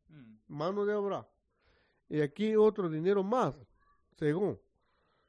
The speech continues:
Speaker 2: Pero ahora, este, estamos ma-, trabajando nueve horas, ocho horas, nueve horas, diez horas, pues no rinde dinero.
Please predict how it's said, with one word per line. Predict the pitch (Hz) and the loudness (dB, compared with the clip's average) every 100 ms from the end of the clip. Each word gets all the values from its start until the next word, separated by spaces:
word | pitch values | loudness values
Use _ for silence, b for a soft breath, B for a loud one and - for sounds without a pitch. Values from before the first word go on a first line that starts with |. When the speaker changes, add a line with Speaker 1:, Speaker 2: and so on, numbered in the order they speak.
| _ _ _ | _ _ _
Speaker 2:
Pero | 147 147 | -2 2
ahora, | 151 214 214 180 165 147 | 4 4 4 4 2 -2
este, | - 160 151 143 127 98 - _ | -2 2 4 2 0 -6 -14 _
estamos | 143 139 214 220 | -4 2 4 4
ma-, | 196 160 156 | 2 0 -2
trabajando | 165 156 143 214 208 208 208 214 - _ _ _ _ _ - | -2 0 2 0 2 4 4 2 -2 _ _ _ _ _ 0
nueve | 175 208 196 185 | 4 6 6 6
horas, | 214 208 190 185 180 175 - - - | 6 6 4 4 0 -4 -12 -20 -4
ocho | 190 196 180 | 0 2 4
horas, | 185 202 202 196 196 190 | 6 6 6 4 2 -2
nueve | 185 190 190 | 2 4 4
horas, | 196 190 180 175 | 4 2 0 -2
diez | 185 190 | 0 0
horas, | 190 214 226 269 _ _ _ _ _ _ _ _ _ _ _ _ _ _ _ | 0 0 0 -2 _ _ _ _ _ _ _ _ _ _ _ _ _ _ _
pues | 147 139 | -4 -4
no | - 165 170 180 | -4 4 6 6
rinde | 180 202 196 | 4 2 0
dinero. | 208 269 254 117 | 0 0 -2 -4